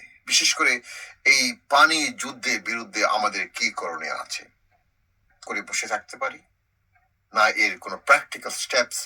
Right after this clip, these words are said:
আমাদেরকে নেয়ার সুযোগ রয়েছে? সে কথা বলা হচ্ছিল বা বলছিলাম, সেই প্র্যাকটিক্যাল স্টেপের কথাই আব্রাহার ফাহাদ বলেছিল যে, যে কোনো নদী যদি বিভিন্ন দেশের মধ্যখানে হয়, ইন্টারন্যাশনাল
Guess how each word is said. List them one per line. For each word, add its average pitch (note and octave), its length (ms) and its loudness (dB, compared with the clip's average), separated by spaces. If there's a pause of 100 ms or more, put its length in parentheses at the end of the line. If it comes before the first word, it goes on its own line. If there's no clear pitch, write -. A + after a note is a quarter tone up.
আমাদেরকে - 520 -6 (580)
নেয়ার G2 220 6
সুযোগ F2+ 380 -6
রয়েছে? - 360 -6 (220)
সে - 180 -2
কথা B2 300 -2
বলা A2 280 0
হচ্ছিল - 380 -6 (300)
বা G2+ 140 2
বলছিলাম, - 540 -6 (680)
সেই - 200 0
প্র্যাকটিক্যাল C#3+ 520 -2 (100)
স্টেপের D3 380 0 (100)
কথাই D3 420 2 (680)
আব্রাহার G2+ 420 -2
ফাহাদ G2 420 -6
বলেছিল - 440 -6 (800)
যে, - 100 -6
যে A3 200 2
কোনো G#3+ 240 0
নদী E3+ 400 -2 (880)
যদি - 240 4 (460)
বিভিন্ন A#2+ 380 -6
দেশের - 580 4
মধ্যখানে G#2 520 -4
হয়, A2+ 340 2 (680)
ইন্টারন্যাশনাল C3+ 680 2